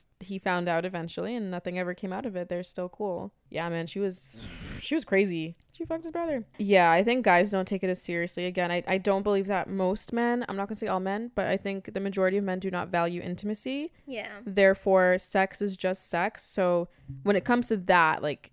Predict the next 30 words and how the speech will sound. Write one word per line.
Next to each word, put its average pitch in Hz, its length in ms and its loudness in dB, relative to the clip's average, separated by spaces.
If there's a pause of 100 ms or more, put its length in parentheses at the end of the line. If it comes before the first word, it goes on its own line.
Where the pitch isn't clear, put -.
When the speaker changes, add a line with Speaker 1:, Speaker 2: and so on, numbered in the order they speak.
(160)
Speaker 1:
I 170 120 6
think 175 280 0
they 175 80 6
don't 165 140 0
care 175 200 -4
for 196 140 -2
bro 196 200 4
code. 196 460 2 (420)
I 175 280 4
don't 185 280 6
think 208 180 4
they 202 100 6
look 185 240 6
out 175 160 4
for 196 80 0
each 185 160 0
other 180 200 2
the 175 120 0
way 170 160 2
that 160 120 -2
females 175 440 0
do. 185 180 2
They're 190 140 0
not 190 140 2
Speaker 2:
Mm-hmm. 196 320 -6
Speaker 1:
like, 220 60 -8
"Bro, 254 180 12
get 240 140 8
home 240 160 8
safe. 247 520 4